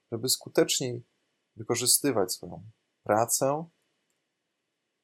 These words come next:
to w żaden sposób nie będzie ci ono zagrażać. Ale jeśli traktujesz je jako cel sam w sobie,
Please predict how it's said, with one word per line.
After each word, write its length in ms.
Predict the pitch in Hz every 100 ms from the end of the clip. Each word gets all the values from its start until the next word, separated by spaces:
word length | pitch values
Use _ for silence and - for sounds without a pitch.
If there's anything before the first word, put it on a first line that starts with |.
| _ _
to 140 | - 117
w 60 |
żaden 420 | 113 139 143 127 110
sposób 560 | - 113 113 104 -
nie 100 | 95
będzie 360 | 92 98 95 92
ci 200 | - -
ono 320 | 92 87 107 - _
zagrażać. 880 | - 90 87 - 69 - - - - _ _ _ _ _ _ _
Ale 80 | 120
jeśli 340 | 107 - - -
traktujesz 760 | - 117 - 165 151 113 - 101
je 200 | 98 95
jako 360 | 85 - - -
cel 340 | - 147 -
sam 340 | - 104 95 -
w 80 |
sobie, 500 | - 175 180 135 185